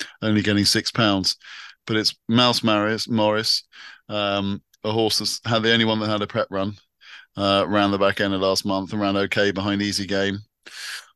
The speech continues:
On bad ground, will stay the trip.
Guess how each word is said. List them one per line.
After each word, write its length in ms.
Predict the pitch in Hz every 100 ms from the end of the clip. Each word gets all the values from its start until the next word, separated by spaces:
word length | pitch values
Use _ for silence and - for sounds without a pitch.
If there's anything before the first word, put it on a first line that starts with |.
| 104
On 100 | 101
bad 360 | 117 107 107
ground, 480 | 110 107 104 104 - - _ _ _ -
will 100 | 107
stay 240 | - 113
the 100 | 101
trip. 340 | - 107 -